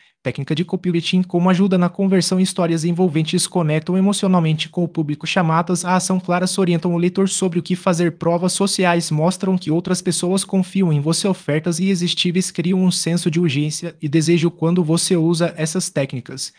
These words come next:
está não só atraindo a atenção, mas também mantendo o interesse e, finalmente, levando o lead a tomar uma ação, seja comprar, se inscrever ou qualquer outra coisa que você deseja.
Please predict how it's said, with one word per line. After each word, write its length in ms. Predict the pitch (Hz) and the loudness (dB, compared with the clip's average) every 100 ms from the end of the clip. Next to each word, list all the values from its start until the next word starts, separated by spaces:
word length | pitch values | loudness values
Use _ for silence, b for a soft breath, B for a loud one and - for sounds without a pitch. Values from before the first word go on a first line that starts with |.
| b | b
está 320 | 147 - 165 | -6 0 2
não 200 | 180 202 | 2 0
só 240 | 196 185 | 0 0
atraindo 360 | 175 175 175 180 | 0 2 2 2
a 40 | |
atenção, 580 | 175 185 170 - 131 113 - b b _ | 2 0 0 -2 -4 -6 -12 b b _
mas 140 | 170 170 | -2 2
também 260 | 160 139 | 2 2
mantendo 400 | 170 175 170 165 | 2 2 0 2
o 60 | 175 | 2
interesse 500 | 180 135 135 - 147 | 2 0 -2 -4 -6
e, 200 | 208 226 B _ | -6 -6 B _
finalmente, 800 | - 208 165 135 120 - 127 - - | -2 0 2 0 -2 -6 -12 -14 -6
levando 280 | 123 156 165 | -2 0 2
o 40 | |
lead 300 | 165 170 180 | 4 4 4
a 60 | 175 | 0
tomar 360 | 185 156 160 | 0 2 2
uma 140 | 185 180 | 4 2
ação, 380 | - 131 110 - b b | 0 -4 -6 -10 b b
seja 320 | - 185 185 | -4 -2 0
comprar, 540 | 196 190 165 135 120 b b | -2 -4 -2 -2 -2 b b
se 160 | - 185 | -6 -4
inscrever 500 | 180 165 127 151 160 | -2 -2 0 0 0
ou 120 | 185 | -2
qualquer 360 | 180 175 180 175 | 0 0 0 0
outra 280 | 170 202 196 | 0 -2 -2
coisa 280 | 196 185 | 0 0
que 140 | 180 170 | 0 -2
você 260 | 156 - | -2 0
deseja. 600 | 180 170 127 120 110 - | 0 0 2 -2 -2 -8